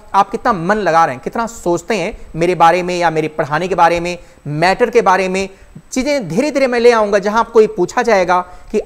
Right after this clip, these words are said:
आप दो सौ शब्दों में बताइए कि हाँ, इस essay आप जो एडिटोरियल आपने पढ़ा उसके बारे में आप क्या सोचते हैं। इससे लिखना आएगा आपको, चीज़ें और extend करना आएगा, उन्हें बढ़ाना आएगा। ठीक है, फिर मिलते हैं next session में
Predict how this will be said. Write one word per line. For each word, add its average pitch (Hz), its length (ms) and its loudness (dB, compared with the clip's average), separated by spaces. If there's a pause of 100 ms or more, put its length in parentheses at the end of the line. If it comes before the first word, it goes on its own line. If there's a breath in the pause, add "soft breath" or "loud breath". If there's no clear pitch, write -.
आप 220 240 4
दो 190 240 4
सौ 247 200 2
शब्दों 208 360 0
में 214 240 0 (260 loud breath)
बताइए 233 440 0
कि 143 180 -8
हाँ, 220 300 0
इस - 260 -6
essay 185 360 0
आप 160 220 2
जो 190 180 -6
एडिटोरियल 185 420 0
आपने 175 220 -4
पढ़ा 175 400 0 (200 loud breath)
उसके 226 180 -2
बारे 214 200 2
में 226 100 -2
आप - 200 -6
क्या 170 180 4
सोचते 160 400 -4
हैं। 127 260 -8 (140)
इससे 247 200 2
लिखना 185 400 -2
आएगा 147 280 2
आपको, 147 360 0 (220 loud breath)
चीज़ें 240 460 -2
और 247 360 2 (160)
extend 214 480 -2
करना 147 320 0
आएगा, 147 240 -2 (180)
उन्हें 185 340 -8
बढ़ाना 120 440 -6
आएगा। 104 220 -18
ठीक 202 240 -2
है, 294 120 0 (260 loud breath)
फिर 175 100 -2
मिलते 233 240 0
हैं 254 240 -2
next 202 240 -2
session 190 220 -4
में 175 260 -4